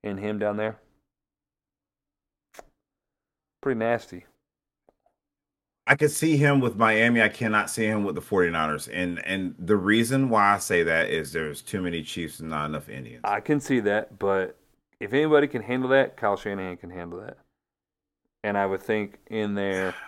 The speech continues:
Speaker 1: but then again, maybe Kyle Shanahan don't wanna bring that headache in after seeing the way this is.
Speaker 2: I, I don't think he wants to bring that headache in, bro, because Deebo Samuels actually has a co-, a clause in his contract where he can actually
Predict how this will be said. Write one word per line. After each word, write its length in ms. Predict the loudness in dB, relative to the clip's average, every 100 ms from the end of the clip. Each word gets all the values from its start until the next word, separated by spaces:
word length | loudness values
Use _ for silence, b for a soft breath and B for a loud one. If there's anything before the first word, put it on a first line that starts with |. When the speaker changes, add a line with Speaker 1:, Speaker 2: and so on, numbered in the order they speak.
| -4
Speaker 1:
but 80 | 2
then 100 | 2
again, 200 | 2 2
maybe 180 | 0 4
Kyle 220 | 6 6
Shanahan 320 | 4 -4 -2
don't 120 | -2
wanna 160 | -2 -4
bring 320 | -2 -2 0
that 160 | -2 -2
headache 320 | -2 -4 -6
in 80 | -8
after 220 | -8 -10
seeing 260 | -10 -10 -8
the 60 | -6
way 120 | -4
this 240 | -4 -4
is. 200 | -12 -16 -20 _ _
Speaker 2:
I, 140 | 8 8 10
I 100 | 8
don't 140 | 8
think 120 | 4
he 100 | 4
wants 200 | 6 4 2
to 80 |
bring 220 | 4 4 6
that 160 | 6
headache 320 | 8 6 6
in, 160 | 2 2
bro, 220 | 6 8
because 340 | 6 4 2 2
Deebo 680 | -6 -12 2 6 10 10 10
Samuels 580 | 6 6 6 2 2
actually 440 | 4 4 4 -2 0
has 280 | 4 4 4
a 140 | 2
co-, 160 | 0 0
a 120 | 2
clause 400 | 2 6 8 8
in 80 | 4
his 120 | 0 0
contract 600 | 0 0 2 2 2 2
where 100 | 0
he 160 | 0
can 140 | 4 6
actually 580 | 4 4 4 4 2